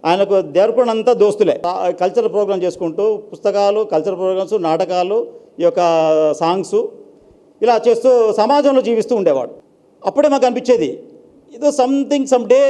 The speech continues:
he will become a great person in this society అనుకున్నాం. కానీ ఈనాడు ఒక గొప్ప వ్యక్తి, గాంధీయన్ థాట్,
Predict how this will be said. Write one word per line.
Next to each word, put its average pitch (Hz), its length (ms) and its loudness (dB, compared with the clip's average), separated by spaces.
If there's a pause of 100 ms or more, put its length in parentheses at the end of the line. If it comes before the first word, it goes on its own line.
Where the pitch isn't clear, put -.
(160)
he 247 120 -6
will 233 160 -6
become 240 220 0
a 240 80 4 (460)
great 214 240 4
person 214 220 2
in 202 80 -4
this 196 140 -6
society 202 360 0
అనుకున్నాం. 170 360 -4 (680)
కానీ 240 200 2
ఈనాడు 233 240 2
ఒక 196 220 2 (100)
గొప్ప 208 160 0
వ్యక్తి, 226 440 2 (760)
గాంధీయన్ 262 440 2 (140)
థాట్, 240 300 2